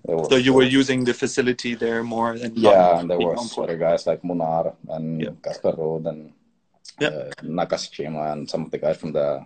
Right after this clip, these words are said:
Speaker 1: academy. So it was,
Speaker 2: Okay.
Speaker 1: I mean, the facility is great. There's everything, and the weather was still okay, so you could play outside. And
Speaker 2: Okay.
Speaker 1: so yeah, it's, it's a really good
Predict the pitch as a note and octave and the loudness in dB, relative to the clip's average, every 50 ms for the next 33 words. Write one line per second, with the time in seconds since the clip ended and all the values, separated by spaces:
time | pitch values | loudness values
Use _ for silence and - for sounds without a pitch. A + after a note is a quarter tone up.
0 | - - - - - - - C#2+ D2 D2 C#2 - - C#2+ C#2 - - - - _ | -14 -16 -14 -10 -8 -8 -6 -6 -6 -8 -6 -6 -6 -6 -6 -8 -12 -18 -20 _
1 | _ _ _ _ _ _ - B2+ B2+ C#3+ C3+ - - - F2 - F2+ F2 F#2+ F2 | _ _ _ _ _ _ -10 -4 0 2 2 2 2 0 0 0 0 0 0 0
2 | F2 E2 D#2+ D#2+ - E2 D#2+ D#2 D2+ - - - - _ _ - A#1+ - - - | 0 -2 -2 -2 0 0 0 0 -2 -4 -10 -16 -20 _ _ -12 -12 -10 -10 -10
3 | C#2 C#2 B1+ - - - C2 B1+ C2+ B1 A#1+ A#1+ - - B1+ B1+ - _ _ _ | -10 -12 -12 -10 -10 -10 -10 -10 -12 -12 -12 -12 -12 -14 -14 -16 -18 _ _ _
4 | _ _ _ _ _ _ _ _ - D#2+ D#2+ E2 E2 D#2+ D#2+ D2 - - - - | _ _ _ _ _ _ _ _ -4 -2 -2 0 0 -2 -2 -4 -6 -10 -8 -8
5 | D2+ D2 C#2 C#2 - - E2 D#2+ D2+ D#2 - E2+ E2 D#2+ - - - _ - D#2+ | -6 -6 -6 -8 -6 -4 -2 -2 -2 -2 -4 -6 -6 -8 -10 -16 -10 _ -4 -4
6 | - D2+ D2 - - - D2+ C#2+ C#2+ D#2+ D2+ D#2 - _ _ - - - - _ | -4 -4 -8 -6 -6 -4 -4 -4 -4 -6 -10 -12 -14 _ _ -20 -20 -20 -20 _
7 | - - - - B2 - - - - - - _ _ _ _ _ _ _ _ _ | -16 -4 -2 -2 -2 -2 -6 -16 -20 -20 -20 _ _ _ _ _ _ _ _ _
8 | - G2+ F#2 F#2+ G2+ F#2+ - - F2+ - - - - - - G2+ F#2+ F#2+ F#2 F#2+ | 2 4 4 4 4 2 -2 -6 -8 -10 -10 -16 -20 -8 -4 -4 -4 -2 -2 -4
9 | F#2 | -4